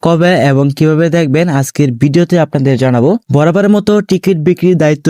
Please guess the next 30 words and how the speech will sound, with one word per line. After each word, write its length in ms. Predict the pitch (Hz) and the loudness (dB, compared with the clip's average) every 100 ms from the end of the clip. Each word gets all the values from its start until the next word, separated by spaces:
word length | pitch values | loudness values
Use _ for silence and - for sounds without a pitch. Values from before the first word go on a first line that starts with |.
| 156 | -2
পেয়েছে 360 | 175 175 - 180 180 170 | 0 0 2 0 0 0
কুইকেট 340 | 156 156 156 143 | 0 0 -2 0
ডট 160 | 143 143 | -2 0
মি 100 | 151 | 0
ওয়েবসাইট। 560 | 139 139 139 - 147 117 - - - 143 | 2 0 -2 -2 -2 -2 -8 -20 -8 -4
আপনি 160 | 143 160 156 | -2 -2 0
চাইলে 240 | 175 180 196 | 2 2 2
এখনো 300 | 180 196 190 190 | 0 0 2 2
কুইকেট 360 | 180 170 180 160 | 0 0 0 0
ডট 140 | 170 - | -2 0
মি 80 | 175 | 0
ওয়েবসাইট 460 | 160 151 - 156 139 | 2 0 -2 -4 0
থেকে 220 | 156 147 175 180 143 | -2 2 0 2 0
বাংলাদেশ 360 | 139 143 156 143 | 0 0 0 0
বনাম 220 | 156 156 151 | 0 0 0
আর্জেন্টিনা 520 | 151 151 156 165 165 196 139 | 0 0 0 0 0 0 0
এবং 140 | 135 131 131 | 0 -2 0
বাংলাদেশ 400 | 127 143 147 156 147 | 0 0 0 0 0
বনাম 200 | 156 147 135 | 0 0 0
ব্রাজিল 340 | 131 131 147 147 | 0 0 0 0
ম্যাচের 240 | 143 180 - | 0 -2 0
টিকিট 200 | 175 156 | 0 0
কাটতে 200 | 143 135 131 | -2 -2 -2
পারবেন। 300 | 127 110 104 104 - | 0 0 -2 -4 -2
So, 80 | 151 147 | -2 2
টিকিট 200 | 185 185 | 0 0
কাটার 260 | 196 185 190 185 139 | -2 0 0 0 0
ভিডিও 220 | 156 170 156 | 0 0 0
আমার 120 | 143 | 0
চ্যানেলে 260 | 151 151 | 0 0